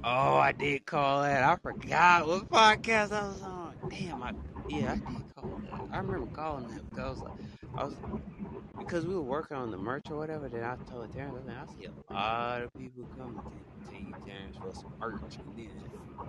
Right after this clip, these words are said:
boop, there it is. Give it a couple weeks, boop, there it is. Uh, hi, Erica. Uh, I ain't gonna lie,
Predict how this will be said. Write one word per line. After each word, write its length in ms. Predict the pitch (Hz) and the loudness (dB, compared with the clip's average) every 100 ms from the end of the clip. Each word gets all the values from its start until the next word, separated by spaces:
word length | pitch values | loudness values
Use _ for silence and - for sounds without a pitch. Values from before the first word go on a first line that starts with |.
| - | -4
boop, 200 | 147 226 - - - | 0 0 -2 -12 -8
there 100 | 120 | -6
it 180 | 127 123 | -4 -4
is. 240 | 120 107 104 | -4 -6 -10
Give 120 | 110 | -10
it 60 | 110 | -10
a 40 | |
couple 320 | - 143 - 127 | -8 -6 -6 -4
weeks, 240 | 160 - - - | -4 -6 -10 -6
boop, 180 | 147 143 165 - - 202 - - | -6 -4 -8 -8 -10 -10 -8 -4
there 320 | - 113 117 | -4 -4 -6
it 80 | - | -6
is. 60 | - - - - - - - - - - - - - - - - - - - - - - - - - - - - | -8 -10 -10 -10 -10 -12 -12 -8 -8 -6 -8 -8 -8 -8 -10 -10 -10 -8 -8 -8 -10 -10 -10 -10 -10 -12 -12 -6
Uh, 140 | 143 | -4
hi, 300 | 175 208 156 | 2 2 4
Erica. 500 | 127 127 131 139 139 143 - - | 2 0 -2 -6 -12 -10 -12 -10
Uh, 440 | 104 113 110 107 - - - - - - - - 139 - - - | -6 -4 -4 -4 -8 -10 -14 -12 -10 -10 -8 -6 -6 -6 -6 -4
I 60 | - | -4
ain't 300 | - - 156 | -4 -6 -4
gonna 140 | 170 | -4
lie, 360 | 165 190 123 | -2 0 -2